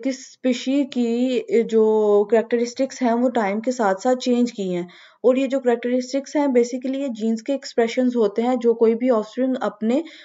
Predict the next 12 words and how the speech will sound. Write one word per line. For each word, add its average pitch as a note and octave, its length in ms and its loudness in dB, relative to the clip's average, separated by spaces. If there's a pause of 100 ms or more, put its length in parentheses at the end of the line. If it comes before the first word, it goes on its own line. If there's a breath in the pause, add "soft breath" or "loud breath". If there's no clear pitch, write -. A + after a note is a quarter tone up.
(160 loud breath)
पेरेंट्स B3 400 4
से C#4+ 120 4
इनहेरिट A#3 460 2
करता G3 280 0
है A#3 280 0 (440 loud breath)
by A3+ 240 4
the B3+ 120 4
pro-, A#3 320 2
अ, G#3 340 2 (160)
process A#3 340 2
of G#3+ 260 4
reproduction। G#3+ 680 0